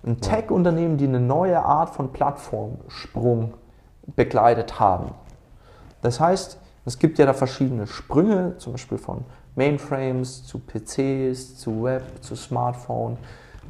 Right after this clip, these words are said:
Speaker 1: Jetzt die Frage, wo kommen wir hin als nächstes? Ich glaub, da gibt's auch schon eine Antwort dafür.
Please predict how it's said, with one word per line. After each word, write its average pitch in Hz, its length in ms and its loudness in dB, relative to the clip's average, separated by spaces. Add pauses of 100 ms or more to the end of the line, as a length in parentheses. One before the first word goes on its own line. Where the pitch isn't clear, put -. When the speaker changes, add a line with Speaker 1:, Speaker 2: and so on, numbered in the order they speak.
Speaker 1:
Jetzt 120 260 -4
die 135 40 -6
Frage, 127 440 -2
wo 131 120 0
kommen 127 280 -6
wir 123 80 -2
hin 123 320 -4 (280)
als - 280 -6
nächstes? - 500 -12 (1400)
Ich - 80 -20
glaub, 117 240 6
da 143 80 0
gibt's 123 240 0
auch 107 80 -4
schon 120 200 -6
eine - 100 -2
Antwort 113 360 -4
dafür. - 260 -14